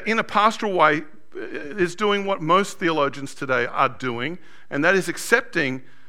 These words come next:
that there is a biological, a genetic issue that we have to face, that we can't ignore. We can't keep saying it's nurture, nurture, nurture. Some of it is nature.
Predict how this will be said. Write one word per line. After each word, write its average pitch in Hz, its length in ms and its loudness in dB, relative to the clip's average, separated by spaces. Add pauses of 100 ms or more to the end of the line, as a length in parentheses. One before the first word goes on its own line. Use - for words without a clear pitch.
(200)
that 196 240 0
there 185 200 2
is 214 200 2
a 196 120 4
biological, 147 1120 0 (420)
a 226 160 4
genetic 185 460 -4
issue 185 400 -4 (140)
that 147 160 0
we 165 140 -2
have 190 360 -4
to 175 80 -8
face, - 560 -4 (720)
that 175 100 0
we 165 100 -2
can't 196 380 -2
ignore. 147 400 -4
We 127 120 -4
can't 202 340 -4
keep - 180 -10
saying 165 280 -2
it's 156 160 -10
nurture, 151 320 -2
nurture, 143 320 -4
nurture. 147 400 -4 (500)
Some 208 300 -6
of 165 120 -8
it 190 120 -2 (1200)
is 151 180 -6
nature. 143 380 -6